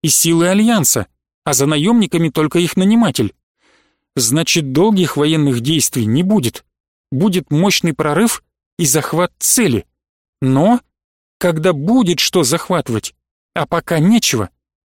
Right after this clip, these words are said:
только законсервированное здание, где пена уничтожает все, что оказывается под ней. «Нужна проверка», прервал размышления Саттора полковник.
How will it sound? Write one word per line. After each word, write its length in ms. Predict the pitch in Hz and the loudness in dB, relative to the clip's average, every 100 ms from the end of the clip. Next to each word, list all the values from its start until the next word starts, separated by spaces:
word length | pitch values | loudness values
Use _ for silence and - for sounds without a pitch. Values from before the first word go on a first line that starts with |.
| _ | _
только 280 | - 220 214 | -4 -2 0
законсервированное 960 | 151 - 185 - 160 185 190 175 180 175 | -2 0 0 0 0 0 0 0 0 -2
здание, 460 | 135 208 190 151 131 | 0 0 2 0 0
где 260 | 131 170 | -2 -2
пена 360 | - 233 220 160 | 0 2 2 2
уничтожает 680 | 175 165 - 151 170 185 135 | 0 0 0 0 0 -2 -2
все, 280 | - - 214 | -2 0 0
что 180 | - | 0
оказывается 580 | 147 180 151 160 160 - | -2 -2 -2 0 0 -2
под 240 | 156 180 156 | -2 -2 0
ней. 260 | 139 98 _ _ _ _ _ _ _ _ _ _ _ - | 0 -2 _ _ _ _ _ _ _ _ _ _ _ -4
«Нужна 420 | 131 143 165 165 | -2 0 0 -2
проверка», 640 | - 170 175 151 - 104 - _ - | -2 0 0 -2 -4 -6 -8 _ -4
прервал 440 | 170 180 185 160 | 0 2 2 2
размышления 600 | 156 147 170 180 165 160 | 0 0 0 0 0 0
Саттора 440 | - 151 - 165 151 | 0 -2 -2 -2 0
полковник. 640 | 165 156 147 120 113 - | -2 0 0 0 -2 -6